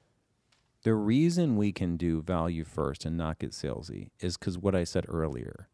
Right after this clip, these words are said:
Col-, the, the company I was talking about in Colorado, a year and a half, they know no matter how salesy they get, it's gonna take a year and a half to get this person to respond. So why does it matter if you're salesy, right? They're probably gonna be on your list for a year and a half.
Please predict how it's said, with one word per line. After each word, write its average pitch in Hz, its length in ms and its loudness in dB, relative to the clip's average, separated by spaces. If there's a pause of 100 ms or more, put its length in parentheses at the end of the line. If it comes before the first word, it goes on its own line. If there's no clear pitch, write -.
(560)
Col-, 107 340 0
the, 98 200 0 (120)
the 92 80 -6
company 101 320 0
I 104 40 2
was 101 80 -2
talking 82 280 0
about 76 120 -2
in 76 60 -6
Colorado, 73 640 -6 (380)
a 92 60 2
year 107 200 4
and 135 80 2
a 127 40 0
half, - 280 -2
they 147 160 4
know 175 640 0 (800)
no 117 80 8
matter 143 200 4
how 190 340 0
salesy 180 680 -2
they 135 160 2
get, 160 460 0 (500)
it's 147 160 2
gonna 196 180 2
take 127 200 4
a 92 40 2
year 87 340 4
and 131 80 2
a 107 40 0
half 117 300 0
to - 60 -18
get - 120 -2
this - 100 -6
person - 300 2
to - 60 -2
respond. - 420 -4 (500)
So - 140 4
why 87 220 4
does 95 100 2
it 95 60 2
matter 151 240 4
if - 100 -2
you're - 80 -2
salesy, - 400 -8 (720)
right? 196 240 0 (480)
They're 107 100 8
probably 156 340 2
gonna 151 100 4
be 143 80 8
on 123 80 8
your 98 100 8
list 80 280 2
for 87 100 0
a - 20 4
year 80 140 2
and 67 100 0
a - 20 0
half. 76 240 -2